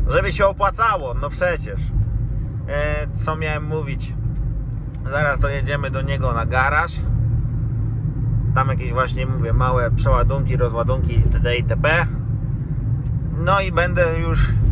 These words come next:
zmierzał ku polskiej granicy, czyli do domu i zrobić sobie cały weekend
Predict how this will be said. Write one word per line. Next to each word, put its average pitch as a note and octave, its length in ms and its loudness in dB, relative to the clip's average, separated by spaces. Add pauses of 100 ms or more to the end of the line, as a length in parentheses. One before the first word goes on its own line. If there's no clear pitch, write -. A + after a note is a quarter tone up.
(120)
zmierzał D3 520 2 (800)
ku F3 300 2 (340)
polskiej E3 440 4
granicy, C3+ 640 0
czyli - 200 -2
do A#2 120 -2
domu D3+ 400 0 (800)
i - 100 -2
zrobić D#3 480 0
sobie C3 360 0 (200)
cały D3+ 400 0
weekend C3 500 -2